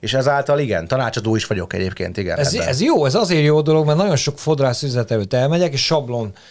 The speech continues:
Speaker 2: fényképek ki vannak téve, és akkor bemész, és mondod, hogy a hatos kéred, az levágja monoton,
Speaker 1: Hát
Speaker 2: nem is
Speaker 1: annál
Speaker 2: fog-
Speaker 1: rosszabb nem, nincs a világon, mikor sablonképek ki vannak rakva, és akkor válogathatsz. Elmondom miért.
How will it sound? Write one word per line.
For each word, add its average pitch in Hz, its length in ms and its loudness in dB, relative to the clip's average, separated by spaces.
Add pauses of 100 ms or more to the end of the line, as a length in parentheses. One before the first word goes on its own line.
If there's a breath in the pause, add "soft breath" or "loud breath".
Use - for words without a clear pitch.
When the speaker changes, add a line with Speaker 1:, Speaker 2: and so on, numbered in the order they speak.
(160 loud breath)
Speaker 2:
fényképek 135 540 0
ki 143 140 -2
vannak 110 300 -2
téve, 185 280 0
és 151 120 0
akkor 131 140 -6
bemész, 151 340 -2
és 127 140 -10
mondod, 135 220 -4
hogy 110 80 -2
a 104 40 -2
hatos 123 360 -4
kéred, 143 460 0 (260 loud breath)
az 117 100 -10
levágja 135 500 0
monoton, 143 680 2 (120)
Speaker 1:
Hát 120 100 -2
Speaker 2:
nem 139 80 0
is 156 60 2
Speaker 1:
annál 151 120 0
Speaker 2:
fog- 143 100 2
Speaker 1:
rosszabb 127 240 -2
nem, 117 140 -2
nincs 127 260 0
a 120 40 -2
világon, 95 400 -2
mikor 92 320 -6
sablonképek 104 480 -2
ki - 100 -8
vannak 110 180 -2
rakva, 156 380 0 (160 loud breath)
és - 100 -6
akkor 110 120 -2
válogathatsz. 110 580 0
Elmondom 131 400 0
miért. 90 340 -4